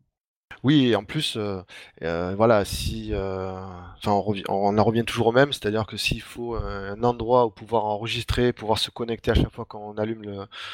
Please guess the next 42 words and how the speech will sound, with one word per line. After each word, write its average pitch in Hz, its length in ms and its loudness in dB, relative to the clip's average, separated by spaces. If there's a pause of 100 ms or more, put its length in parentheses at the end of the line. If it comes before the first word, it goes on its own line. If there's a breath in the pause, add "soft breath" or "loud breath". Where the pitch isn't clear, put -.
(180 loud breath)
le 104 120 0
téléphone 117 600 4
ou 107 80 -8
l'ordinateur, 110 800 0
euh, 101 140 -6
si, 107 360 0
euh, 101 120 -6
par 98 160 -4
exemple, 110 280 -4
on 107 80 -8
joue 107 160 -10
dans 113 100 0
le 107 60 -4
métro, 113 320 2
alors, - 180 -4 (240)
par 110 80 -4
exemple, 110 360 -2 (460 loud breath)
<laughs> 117 220 -4
nous, 147 140 6
à, 120 60 8 (300)
à 117 100 4
Marseille, 151 400 4
euh, 110 180 -2 (280 soft breath)
le 120 160 -4
métro, 131 540 4
euh, 104 320 -4 (400)
Internet, 123 460 2
c'est 127 140 2
impossible, 117 400 -4
hein, 123 100 -2
donc, 107 260 -12
euh, 104 60 -6
on 120 120 -10
capte 131 220 4
rien. 110 320 0
Donc, 117 240 -4
euh, 113 140 4
on 120 80 -4
pourrait 120 220 2
pas 147 180 6
jouer, 131 380 -2
euh, 107 140 -4